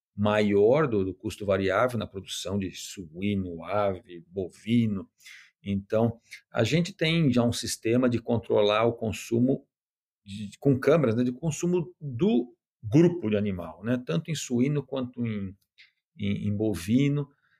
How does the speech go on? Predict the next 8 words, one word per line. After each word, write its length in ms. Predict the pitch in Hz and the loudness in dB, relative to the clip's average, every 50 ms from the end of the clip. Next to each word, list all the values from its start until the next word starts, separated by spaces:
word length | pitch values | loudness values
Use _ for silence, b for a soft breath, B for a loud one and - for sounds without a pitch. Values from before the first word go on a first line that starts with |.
| _ _ _ | _ _ _
e 200 | - 110 107 107 | -4 -2 -2 -2
pra 180 | 104 - 117 120 | 0 2 2 4
manejo, 560 | 127 123 123 120 120 123 127 143 143 123 139 | 4 4 4 4 2 2 2 2 2 2 0
então, 180 | 123 123 131 127 | -2 0 0 2
alimentar 460 | 123 123 120 120 117 - - 131 131 | 4 4 4 2 0 0 0 0 0
do 180 | 123 123 165 156 | 0 0 -2 2
grupo. 420 | 135 127 120 117 - - - - _ _ _ _ _ _ _ _ _ _ _ _ _ _ - | 6 6 6 6 4 -2 -10 -20 _ _ _ _ _ _ _ _ _ _ _ _ _ _ -8
Mas 1080 | 104 110 110 110 110 113 110 113 110 110 110 110 107 104 104 98 95 - - - - | -6 -4 -2 0 0 0 0 0 0 0 0 2 2 0 0 -2 -4 -8 -8 -10 -12